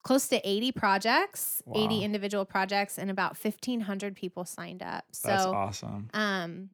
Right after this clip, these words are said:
Speaker 1: just a cool opportunity. We talk about, um, it's not about going to church, it's about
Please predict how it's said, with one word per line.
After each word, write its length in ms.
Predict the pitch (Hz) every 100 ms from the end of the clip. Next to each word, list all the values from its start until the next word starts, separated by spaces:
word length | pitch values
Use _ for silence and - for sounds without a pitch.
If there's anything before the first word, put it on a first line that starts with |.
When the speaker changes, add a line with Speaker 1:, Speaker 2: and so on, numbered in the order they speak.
| _ _ _ -
Speaker 1:
just 200 | 247 240
a 40 | 285
cool 220 | - 262
opportunity. 720 | 240 240 233 240 233 233 233
We 160 | 226 208
talk 320 | - 214 -
about, 540 | 214 214 208 196 185 - - _ -
um, 460 | 208 196 180 175 170
it's 240 | 202 -
not 320 | 208 190 185
about 280 | 190 190 180
going 220 | 190 190
to 80 | 202
church, 260 | 202 226 -
it's 160 | 202
about 240 | 185 175